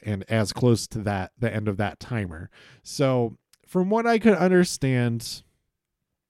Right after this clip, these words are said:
if something did pop early,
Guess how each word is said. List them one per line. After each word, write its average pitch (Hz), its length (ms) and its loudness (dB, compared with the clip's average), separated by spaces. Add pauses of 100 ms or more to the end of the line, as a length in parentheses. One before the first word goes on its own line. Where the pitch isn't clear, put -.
if 151 240 2
something 156 640 0
did 143 320 2
pop 113 460 0 (880)
early, 110 680 0